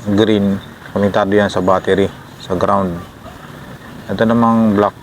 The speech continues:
white na isa, itong black white, ito naman ay galing sa C D I. Yan. Tapos, itong dalawa na magkakulay, black, red, at saka bl-,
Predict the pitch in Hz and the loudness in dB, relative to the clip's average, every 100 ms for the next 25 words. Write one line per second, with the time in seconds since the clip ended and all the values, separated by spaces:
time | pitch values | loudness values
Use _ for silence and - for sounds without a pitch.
0 | 101 98 - 98 104 92 87 - - - | 2 2 2 -2 0 0 -2 -6 -16 -20
1 | - - - - - 98 95 95 - 92 | -20 -20 -20 -14 -4 -2 2 0 0 0
2 | 87 - - - - - - - 110 - | 0 -4 -14 -18 -18 -20 -20 -12 -8 -2
3 | 113 113 110 107 104 101 98 98 - 92 | 2 4 4 4 4 4 2 0 -2 -2
4 | 110 92 101 95 90 - - - - - | 0 2 4 4 2 -4 -18 -20 -20 -20
5 | - - - - - - - - - - | -20 -20 -20 -20 -20 -20 -20 -20 -16 -4
6 | 95 90 90 82 - - - - - 107 | -2 -2 -4 -10 -14 -14 -12 -6 -2 0
7 | 110 98 - - - 120 131 127 127 123 | 2 2 0 -12 -6 -2 2 2 2 2
8 | 123 120 117 113 - - - - - - | 2 0 0 -4 -10 -20 -20 -20 -20 -20
9 | - - 107 120 117 113 107 107 104 101 | -20 -10 0 4 4 4 4 2 2 2
10 | 98 98 95 90 87 87 90 - - 98 | 4 4 4 2 0 -4 -10 -14 -8 0
11 | 107 - - - 101 107 101 95 - - | 0 0 -6 -2 4 4 4 0 -4 0
12 | 98 98 90 | 2 2 0